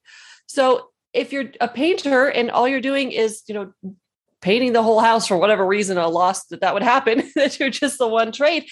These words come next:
I think we could refer to that paper and say, "Yeah, it does say roofing sales, but look, I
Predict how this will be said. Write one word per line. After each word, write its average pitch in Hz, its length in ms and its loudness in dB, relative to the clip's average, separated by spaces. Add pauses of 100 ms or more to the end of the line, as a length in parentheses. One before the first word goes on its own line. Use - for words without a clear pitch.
(340)
I 277 100 0
think 311 180 -4
we 311 80 -6
could 294 140 -4
refer 269 360 0
to 320 80 -2
that 254 160 2
paper 240 200 0
and 220 100 -2
say, 226 100 0
"Yeah, 247 460 2
it - 100 -10
does 269 260 -2
say 240 240 -2
roofing 247 400 -6
sales, 208 320 0
but 233 120 0
look, 247 200 0 (380)
I 226 200 2